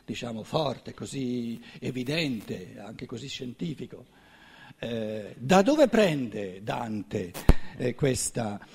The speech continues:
eh, eh, questa, questa angelologia che non si, nella teologia non c'è, non c'è neanche nel Nuovo Testamento, non c'è nei Vangeli, non c'è nel, nelle lettere di San Paolo,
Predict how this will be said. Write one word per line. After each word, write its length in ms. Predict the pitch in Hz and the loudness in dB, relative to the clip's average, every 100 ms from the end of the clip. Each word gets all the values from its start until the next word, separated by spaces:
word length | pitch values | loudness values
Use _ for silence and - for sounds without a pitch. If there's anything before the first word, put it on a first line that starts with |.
| - - - - | -20 -20 -20 -4
eh, 480 | 135 123 127 107 107 | -2 0 -2 -4 -6
eh, 140 | 143 - | -8 0
questa, 420 | 151 - 147 127 | 0 2 0 2
questa 340 | 156 - 165 | 0 0 -2
angelologia 1000 | - 208 202 175 185 190 190 165 254 190 | 4 4 6 6 8 8 8 8 4 2
che 120 | 143 165 | 2 -2
non 140 | 170 | -2
si, 200 | - 160 | -4 -6
nella 300 | 165 175 170 | -4 -2 2
teologia 540 | 190 185 185 190 226 | 4 4 2 -6 -6
non 180 | 120 107 | -8 -10
c'è, 320 | 101 185 123 - | -6 -6 -8 -4
non 180 | 139 | -4
c'è 220 | 151 170 175 | -2 -2 0
neanche 580 | 180 190 254 240 160 | 0 0 0 2 4
nel 160 | 131 147 | 2 0
Nuovo 260 | 147 160 151 | 0 0 -2
Testamento, 540 | 156 156 175 214 156 | -4 -4 -4 -4 -6
non 140 | 120 | -6
c'è 120 | 117 131 | -6 -4
nei 140 | 135 | -4
Vangeli, 460 | 139 156 175 180 135 | -4 -6 -6 -6 -6
non 140 | 113 | -4
c'è 120 | - | -2
nel, 260 | 135 131 117 - - | -2 -2 -4 -10 -6
nelle 180 | 135 131 | -4 -2
lettere 300 | 151 - 139 | -2 -2 -4
di 80 | 135 | -4
San 220 | 135 135 | -4 -4
Paolo, 440 | 156 185 131 107 | -6 -4 -6 -6